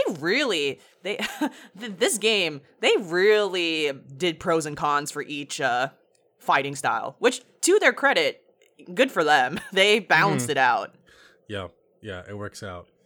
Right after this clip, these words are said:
Speaker 2: Um,
Speaker 1: Yeah.
Speaker 2: side note, uh, just like Kiryu, Ryoma doesn't kill, but I think it's funny,
Speaker 1: <laughs>
Speaker 2: I think it's funny that you can unlock finishers. Um,
Speaker 1: Yes.
Speaker 2: so for the swordsman, you can unlock one. It's one of the,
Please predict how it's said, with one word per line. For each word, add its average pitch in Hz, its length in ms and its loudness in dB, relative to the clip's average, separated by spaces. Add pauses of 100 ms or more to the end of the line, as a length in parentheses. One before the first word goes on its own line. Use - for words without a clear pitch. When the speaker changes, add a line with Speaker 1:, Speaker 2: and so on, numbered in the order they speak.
(320)
Speaker 2:
Um, 104 300 -8
Speaker 1:
Yeah. 131 340 0 (140)
Speaker 2:
side 160 260 -2
note, 107 300 -6 (400)
uh, 113 280 -8 (100)
just 196 240 0
like 214 260 -2
Kiryu, 117 480 0
Ryoma 135 320 0
doesn't 131 320 -2
kill, 101 340 -4 (360)
but 120 240 -2 (200)
I 135 120 2
think 165 140 4
it's - 120 0
funny, 254 540 10
Speaker 1:
<laughs> - 40 -10
Speaker 2:
I 156 220 2
think 180 160 6
it's 190 160 4
funny 175 220 4
that 165 220 4
you - 60 4
can 117 140 0
unlock 120 640 2 (160)
finishers. 190 580 2 (420)
Um, 127 340 6
Speaker 1:
Yes. 131 380 -4
Speaker 2:
so 139 160 4
for - 100 0
the 135 80 2
swordsman, 165 440 4
you 135 60 0
can 147 120 2
unlock 127 340 2
one. 117 240 -2
It's 117 140 -12
one 139 100 -2
of 127 60 -4
the, 117 80 -4